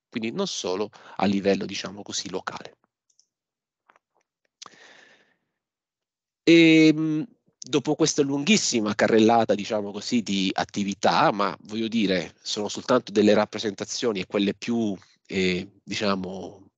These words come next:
eh, importanti, poi ovviamente ce ne sono tantissime altre, eh, ma ovviamente per questioni di tempo non, non possiamo andare troppo nei dettagli. Beh, i radioamatori, come vedete, non è che sono, diciamo così, dei personaggi,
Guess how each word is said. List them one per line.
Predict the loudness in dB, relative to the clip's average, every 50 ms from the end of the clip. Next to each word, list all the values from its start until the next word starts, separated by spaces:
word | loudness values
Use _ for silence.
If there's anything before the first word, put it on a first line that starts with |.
| _ -8
eh, | -4 -2 -2 -2 -2 -4 -6 -4 -2
importanti, | -2 -2 0 -2 -4 -4 0 2 2 4 4 2 0 -4 -8 -8 -8 -8 -8 -10 -6
poi | -2 -2 0 0
ovviamente | 0 -2 -2 0 0 0 0 0 -2
ce | -2 -4 -6
ne | -6
sono | -6 -8 -8 -8
tantissime | -4 -4 -4 -4 -2 -2 -2 -2 0 -2 -2 -2 -2 -2
altre, | -2 -2 -4 -6 -6 -8 -6 -8 -8 -8 -10
eh, | -10 -10 -8 -6
ma | -4 -4 -4 -2 -4
ovviamente | -4 -2 -2 0 0 0 -2 -4
per | -6 -6
questioni | -6 -4 -4 -4 -4 -6
di | -6 -2
tempo | 0 0 0 0 -4
non, | -6 -6 -6 -8 -6
non | -8 -8 -8 -8 -8 -10
possiamo | -8 -8 -6 -2 -2 -2 -2 -2
andare | -4 -2 -2 0 0 0 -2 -4 -8 -10
troppo | -8 -8 -6 -6 -4
nei | -4 -2
dettagli. | -2 -4 -4 -4 -4 -4 -4 -4 -8 -12 -16 _ -20 -20 -18 -18 -18 -18 -18 -18 -18 -20 -20 -20 -20 -10 0
Beh, | 6 8 8 8
i | 8 8
radioamatori, | 6 6 4 4 2 2 0 0 0 0 0 2 2 4 4 4 2 2 0 0 -2 -4 -8 _ _ -8
come | -2 2 2
vedete, | 4 6 6 6 6 6 6 2
non | 0 0 0 0 0
è | 0
che | 0 -2
sono, | -4 -4 -4 -4 -4 -4
diciamo | -4 -4 -4 -4 -4 -4 -6
così, | -6 -8 -8 -4 -2 0
dei | 4 4 4 4 4 2 0 -2 -4 _ _ _ _ _ _ _ _
personaggi, | -2 -2 0 0 0 -2 -2 0 0 0 0 0 0 -2 -2 0 2 2 2 2 0 -2 -4